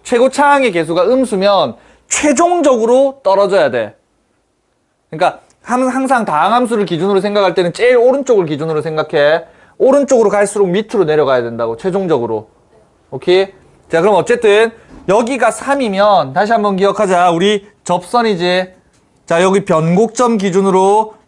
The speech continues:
몇 대 몇? 일 대 이니까 일 대 일 대 일. 따라서 X가 너의 X가 이겠지. 맞아요? 그리고 여기는 X가 일일 거야.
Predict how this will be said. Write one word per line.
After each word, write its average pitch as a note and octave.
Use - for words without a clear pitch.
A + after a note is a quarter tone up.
몇 F#3+
대 A3
몇? G3+
일 F3
대 G3+
이니까 F3+
일 G#3+
대 G#3+
일 G3+
대 G3+
일. F#3+
따라서 G#3+
X가 G#3
너의 G3+
X가 G3+
이겠지. E3+
맞아요? E3+
그리고 F3
여기는 F#3+
X가 F3
일일 G#3
거야. E3+